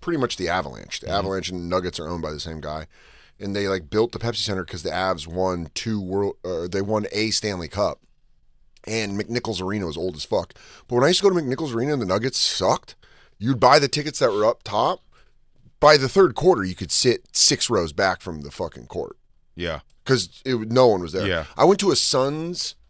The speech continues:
Speaker 1: Nuggets game one time, and we got second row.
Speaker 2: Dude, I got to play.
Speaker 1: <laughs> Yeah, but Antonio McDyess, I just remember Antonio McDyess was playing for the Suns after
Speaker 2: Monster
Speaker 1: the
Speaker 2: dunker.
Speaker 1: Nuggets.
Speaker 2: Monster dunker.
Speaker 1: He had, like, six dunks that were on E S P N, and I was like, "Oh, we were in, like, the second row of that game."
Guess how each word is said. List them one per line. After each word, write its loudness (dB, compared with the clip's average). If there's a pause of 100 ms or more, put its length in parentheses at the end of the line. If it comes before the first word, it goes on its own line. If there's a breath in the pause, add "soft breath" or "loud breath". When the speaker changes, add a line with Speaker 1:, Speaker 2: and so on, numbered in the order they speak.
(260)
Speaker 1:
Nuggets 4
game 0
one 0
time, -2 (360)
and 0
we 2
got 4
second 2
row. 6
Speaker 2:
Dude, 8
I 2
got -2
to -4
play. -2 (200)
Speaker 1:
<laughs> 4
Yeah, 8 (280 loud breath)
but 8
Antonio 8
McDyess, 4 (260 soft breath)
I 6
just 2
remember 2
Antonio 2
McDyess 2
was -6
playing 2
for -4
the -4
Suns 0
after -2
Speaker 2:
Monster 4
Speaker 1:
the -2
Speaker 2:
dunker. 0
Speaker 1:
Nuggets. -8
Speaker 2:
Monster -6
dunker. -14
Speaker 1:
He 0
had, 4
like, -2
six 2
dunks 4
that 2
were 2
on 2
E 0
S 2
P -2
N, 2
and -2
I 0
was -2
like, -2
"Oh, -2
we -2
were -4
in, -6
like, -4
the -10
second -4
row 0
of -2
that -8
game." -8